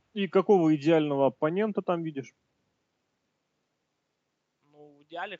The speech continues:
Speaker 2: кон-, конечно, хотелось бы либо, опять же, Дэниелса, либо Джо. Вот так вот.
Speaker 1: Вообще не услышал после Дэниелса.
Speaker 2: Или Джо.
Speaker 1: Или Джо.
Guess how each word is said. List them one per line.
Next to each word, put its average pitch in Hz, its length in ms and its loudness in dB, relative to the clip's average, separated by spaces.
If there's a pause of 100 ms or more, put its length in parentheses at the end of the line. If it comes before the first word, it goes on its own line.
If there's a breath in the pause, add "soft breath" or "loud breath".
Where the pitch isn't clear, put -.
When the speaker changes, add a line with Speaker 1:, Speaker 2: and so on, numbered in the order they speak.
Speaker 2:
кон-, 170 80 -20
конечно, 160 400 -20
хотелось 156 280 -20
бы 147 200 -20
либо, 143 420 -20 (120)
опять 147 240 -20
же, 135 160 -20
Дэниелса, 185 440 -20
либо 151 200 -20
Джо. 143 180 -20 (1040)
Вот 120 100 -20 (100)
так 135 100 -20 (600)
вот. - 80 -20 (200)
Speaker 1:
Вообще 147 380 -2
не 156 100 -2
услышал 175 420 -2
после 196 300 -4
Дэниелса. 190 560 0 (480)
Speaker 2:
Или 202 200 0
Джо. 147 340 0 (760)
Speaker 1:
Или 175 240 0
Джо. 123 420 -4